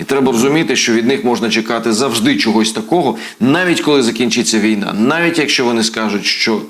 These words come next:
«да, ми були неправі, ось вам гроші» і так далі, ми пішли додому. Двері зачиняємо,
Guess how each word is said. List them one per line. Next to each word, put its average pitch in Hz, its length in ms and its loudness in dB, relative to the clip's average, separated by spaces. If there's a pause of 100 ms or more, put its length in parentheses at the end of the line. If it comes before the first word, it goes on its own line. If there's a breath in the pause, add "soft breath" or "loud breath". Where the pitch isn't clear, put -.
(100)
«да, 143 180 0
ми 127 120 0
були 117 240 4
неправі, 110 480 2
ось 117 240 0
вам 107 160 2
гроші» 147 400 2
і 107 40 0
так 110 200 -4
далі, 147 180 0
ми 113 120 0
пішли 110 280 0
додому. 101 360 -2 (520 loud breath)
Двері 110 540 0
зачиняємо, 123 760 -2